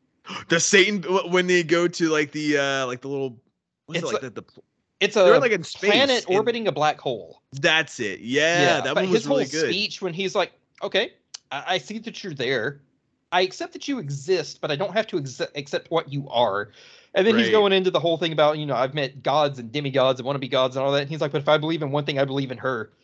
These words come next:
Speaker 2: It's like,
Speaker 1: Yeah.
Speaker 2: the Doctor and Rose are the best romance power couple in all of fiction.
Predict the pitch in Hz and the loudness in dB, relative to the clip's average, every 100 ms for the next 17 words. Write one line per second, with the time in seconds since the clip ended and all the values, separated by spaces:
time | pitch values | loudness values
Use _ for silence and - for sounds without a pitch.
0 | _ _ _ - 190 247 151 160 139 113 | _ _ _ -4 0 0 0 2 2 2
1 | 104 _ _ _ _ _ - 151 277 370 | -6 _ _ _ _ _ -8 -2 -2 -2
2 | 247 156 110 123 185 - 151 143 143 262 | -4 -4 -6 -8 -8 -6 -4 -4 -2 0
3 | 285 - - 139 170 196 185 - - - | 0 -2 -4 -2 0 0 -2 -10 -20 -20
4 | _ _ - 175 165 165 170 170 175 156 | _ _ -4 0 2 2 0 0 0 -2
5 | 131 139 135 120 110 - 98 | -2 0 0 0 -6 -12 -18